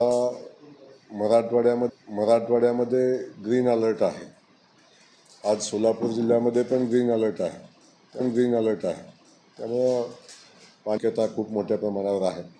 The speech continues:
आणि हे असताना खूप मोठ्या संख्येनं घराची झालेली पडझड ही खूप मोठ्या संख्येनं झालेली आहे. आज मी मगाशीच प्रशासनाची, अ,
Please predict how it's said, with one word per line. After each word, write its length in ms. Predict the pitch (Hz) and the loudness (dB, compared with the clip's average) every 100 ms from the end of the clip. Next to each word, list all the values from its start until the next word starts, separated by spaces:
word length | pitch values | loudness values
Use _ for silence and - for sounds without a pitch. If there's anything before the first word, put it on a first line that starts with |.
| _ _ - - _ _ _ _ _ _ 120 | _ _ -20 -20 _ _ _ _ _ _ -10
आणि 420 | 127 143 147 156 - - _ _ 110 | -4 -2 -2 -4 -10 -20 _ _ 0
हे 60 | 135 | 2
असताना 600 | 123 - 143 131 85 - - - _ _ - - _ _ _ _ _ _ - | 4 4 2 4 0 -8 -20 -20 _ _ -20 -20 _ _ _ _ _ _ -8
खूप 160 | 139 | -8
मोठ्या 420 | 139 131 113 143 139 | 0 0 4 2 4
संख्येनं 640 | 127 117 120 135 143 143 120 | 0 0 2 2 2 0 0
घराची 680 | 110 117 - 143 139 151 - 120 110 | 2 2 2 -2 -2 -4 -8 -10 -2
झालेली 360 | 110 117 127 | 0 2 0
पडझड 500 | 127 120 110 101 117 87 - - - _ - | 0 -2 0 2 2 2 -12 -20 -20 _ -12
ही 220 | 104 147 | -4 -4
खूप 280 | - 139 135 | -2 -4 -2
मोठ्या 260 | 117 127 | 0 2
संख्येनं 380 | 117 110 117 113 | 0 -2 -2 -2
झालेली 420 | 101 98 101 98 | -2 -2 -2 -2
आहे. 340 | 92 80 - _ _ _ _ _ _ _ _ - - - _ - | -4 -6 -14 _ _ _ _ _ _ _ _ -20 -20 -20 _ 2
आज 240 | 113 123 131 | 2 4 2
मी 460 | 135 131 127 131 | 2 0 0 0
मगाशीच 520 | 120 110 120 113 131 131 | 0 2 2 2 -2 -2
प्रशासनाची, 960 | 120 127 117 123 117 - 127 123 | -2 0 0 0 -2 0 0 0
अ, 80 | 120 | 0